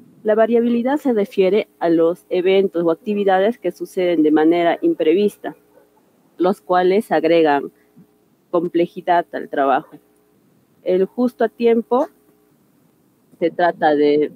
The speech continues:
de minimizar los tiempos y gestionar adecuadamente la abas-, el abastecimiento de materiales. Curva de aprendizaje. Esto se refiere a que a medida que se repiten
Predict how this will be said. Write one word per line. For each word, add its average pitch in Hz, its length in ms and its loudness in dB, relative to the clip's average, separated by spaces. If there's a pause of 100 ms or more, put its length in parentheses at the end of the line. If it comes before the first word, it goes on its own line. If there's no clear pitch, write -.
(1000)
de 185 60 2
minimizar 214 560 2
los 240 200 -2
tiempos 233 640 0
y 180 180 -4
gestionar 175 460 -2
adecuadamente 170 920 0
la 180 180 0
abas-, 160 400 -4
el 165 100 -4
abastecimiento 170 680 -2
de 151 80 2
materiales. 147 720 -2 (720)
Curva 226 280 2
de 196 60 4
aprendizaje. 165 840 -4 (1300)
Esto 269 240 0
se 247 100 -6
refiere 202 560 0
a 170 80 -2
que 165 540 0
a 170 80 -4
medida 185 480 0
que 165 260 -4
se 170 140 -6
repiten 170 720 -4